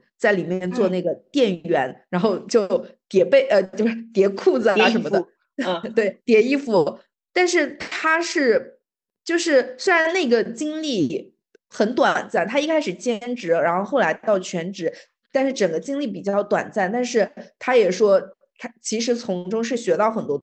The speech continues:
Speaker 1: 东西。我也是觉得，就是无论这个工作内容是什么，但你只要认真地去做，然后用心地去做，里面的门门道道就是非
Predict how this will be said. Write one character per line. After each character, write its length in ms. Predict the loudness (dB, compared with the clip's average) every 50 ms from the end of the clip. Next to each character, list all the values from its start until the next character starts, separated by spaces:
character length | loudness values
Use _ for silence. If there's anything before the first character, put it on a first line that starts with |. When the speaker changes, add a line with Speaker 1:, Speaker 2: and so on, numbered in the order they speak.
| _
Speaker 1:
东 180 | -8 -8 -8 -8
西。 240 | -10 -12 -12 -12 -12 _ _ _ _
我 140 | 0 2 4
也 140 | 4 2 0
是 260 | -2 -4 -8 -4 0
觉 160 | 2 2 2
得， 240 | 2 2 0 0 -4 -8 _
就 80 | -2
是 300 | 0 2 2 0 0 -4 -12 -20 _ _
无 180 | 0 2 2 4
论 480 | 4 4 4 4 2 0 -2 -8 -12 -16 _
这 140 | -2 -2 -2 2
个 160 | 2 2 2
工 360 | 0 -2 0 0 2 2 2 0 0 2
作 140 | 4 4 4
内 200 | 4 2 0 -2 0
容 260 | 0 0 0 0 -2 -2
是 100 | -4 -4
什 140 | -4 -4 -6
么， 100 | -6 -8 -10 _ _
但 180 | 0 0 2 0 -2 -2
你 160 | -2 -2 -4
只 140 | -2 0 2
要 140 | 2 2 2
认 320 | 0 0 0 0 0 0 0
真 160 | -2 -2 -2 -4
地 120 | -4 -6 -6
去 200 | -6 -4 -4 -4 -4
做， 260 | 0 0 0 0 -2 -6 -6 -2
然 100 | -2 0
后 100 | 0 -2 0
用 220 | 0 0 0 0 -2
心 180 | -2 -4 -2
地 100 | -2 -2
去 180 | -2 -2 -6 -8 -2
做， 340 | 2 2 4 4 4 0 -2
里 120 | -2 -2 -2
面 160 | -2 0 0
的 80 | 0
门 180 | 2 2 2 2 2
门 240 | 0 0 -2 0 0
道 260 | 0 0 0 0 0
道 160 | 2 2 2
就 100 | 2 2
是 240 | 2 2 2 0 0 -4 _ _ _ _
非 140 | -2 -2 -2